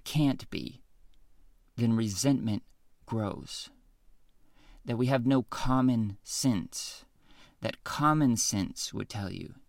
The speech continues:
that you can't be someone that you aren't, but you can be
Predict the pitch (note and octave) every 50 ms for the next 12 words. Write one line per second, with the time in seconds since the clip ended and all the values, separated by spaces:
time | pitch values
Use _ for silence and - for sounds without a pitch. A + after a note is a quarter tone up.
0 | - - - - - - - - - - - A2 G#2+ - B2+ C3+ D3 C#3 - -
1 | - - D3+ D#3 E3+ F3 D#3+ - - A#2 A2 G#2+ F#2+ - - A#2 G#2+ G#2+ G#2+ G#2
2 | G2+ G2+ G#2+ A2 - - - - - - G#2+ G#2 - G#2+ G2+ G#2+ G#2 - - -
3 | D#3+ D3+ A2 F#2 - - - - - - - - - - - B2 A#2+ - B2 B2+
4 | B2 - - - - D#3 D#3 D#3 D3+ D#3 D3 B2 B2+ A#2 A#2